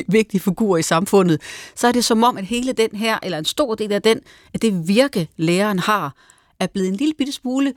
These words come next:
skubbet ud til siden, fordi individet i sidste ende opfattes som en, der skal danne sig selv.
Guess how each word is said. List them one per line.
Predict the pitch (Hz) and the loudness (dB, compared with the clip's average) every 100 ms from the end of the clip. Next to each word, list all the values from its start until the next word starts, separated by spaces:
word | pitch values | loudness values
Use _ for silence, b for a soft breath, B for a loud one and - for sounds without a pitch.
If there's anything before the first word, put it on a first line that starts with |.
| b | b
skubbet | - - 208 202 202 | -10 0 2 2 0
ud | 269 247 | -2 -2
til | 190 | -6
siden, | - 262 277 294 | -4 0 0 0
fordi | - 226 262 247 | 2 0 0 0
individet | 226 208 208 247 226 160 - _ _ _ _ _ _ | -2 0 0 0 0 -2 -6 _ _ _ _ _ _
i | - | -6
sidste | - 311 - | 0 0 2
ende | 185 196 - | 0 0 -2
opfattes | 196 - 190 196 | -4 -2 -4 -2
som | 190 180 | -2 0
en, | 196 165 | 0 -2
der | |
skal | - 156 | -4 -2
danne | 156 165 | 0 0
sig | 165 | -2
selv. | 151 | -4